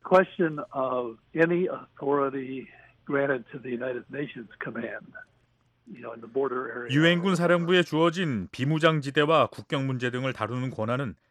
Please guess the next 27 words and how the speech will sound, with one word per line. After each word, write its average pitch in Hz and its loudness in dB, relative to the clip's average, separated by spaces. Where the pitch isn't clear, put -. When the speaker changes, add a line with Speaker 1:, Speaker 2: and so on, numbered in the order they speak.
Speaker 2:
남북한이 151 4
명확한 120 -2
협의를 170 -2
통해 160 -4
결정해야 127 -2
할 110 2
사안입니다. 80 -10
주한미군은 156 2
다른 98 -6
문제입니다. 90 -8
한국은 156 2
주권국가이고 120 -4
결정에 160 2
따라 156 2
외국 139 2
군대를 156 0
자국에 131 -6
배치할 104 -4
수 - -10
있습니다. 98 -12
그리고 151 4
주한미군은 160 2
정전협정 151 -4
때문에 160 -4
있는 123 -6
게 123 -4
아니라 92 -6